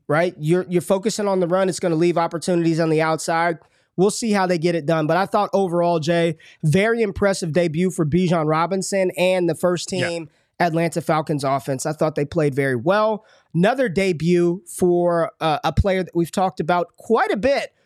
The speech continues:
Speaker 1: on here, Mister Q B one in San Francisco,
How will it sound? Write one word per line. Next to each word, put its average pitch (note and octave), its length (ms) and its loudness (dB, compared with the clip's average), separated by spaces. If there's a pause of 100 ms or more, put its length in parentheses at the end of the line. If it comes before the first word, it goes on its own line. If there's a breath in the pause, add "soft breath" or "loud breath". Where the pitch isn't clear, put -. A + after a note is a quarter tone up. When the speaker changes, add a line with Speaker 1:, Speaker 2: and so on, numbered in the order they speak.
(180)
Speaker 1:
on F3 260 2
here, F3 380 2 (280 soft breath)
Mister D4+ 680 0 (120)
Q E4 240 0
B F4+ 180 2
one B3+ 460 0 (240)
in C4+ 440 0
San A#3+ 320 -2
Francisco, A3+ 840 0